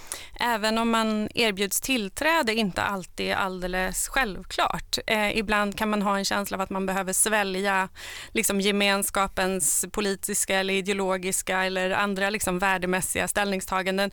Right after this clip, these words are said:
med hull och hår. Och det där tycker jag alltid har varit väldigt svårt. Jag tror jag, eh, på gott och ont, eh, har en, en, liksom, kritisk, eh, inställning <laughs> till saker. Och det gillar ju folkbildningen.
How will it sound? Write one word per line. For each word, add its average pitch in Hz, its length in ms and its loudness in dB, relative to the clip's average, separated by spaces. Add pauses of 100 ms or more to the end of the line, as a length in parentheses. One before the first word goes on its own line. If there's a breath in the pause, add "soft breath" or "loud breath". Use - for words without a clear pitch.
(280 loud breath)
med 214 140 0
hull 226 220 2
och 226 80 0
hår. 254 180 4
Och 226 80 6
det 220 80 -2
där 233 180 2
tycker 247 200 -2
jag - 100 -2
alltid 226 320 -2
har 202 60 -2
varit 220 200 -2
väldigt 220 180 -2
svårt. - 520 2
Jag 220 140 0
tror 220 180 0
jag, 202 280 2 (500 loud breath)
eh, - 120 -2
på - 160 -4
gott 220 260 0
och 269 120 2
ont, 254 520 2
eh, 202 140 2
har 185 300 2
en, 180 340 2
en, 190 240 0
liksom, 180 600 -2 (240)
kritisk, 240 880 0
eh, 170 680 0
inställning 208 600 0 (280)
<laughs> - 280 0
till 254 160 2
saker. - 560 2 (280 loud breath)
Och 254 100 0
det 294 300 6
gillar 277 380 4
ju 240 120 4
folkbildningen. - 720 -4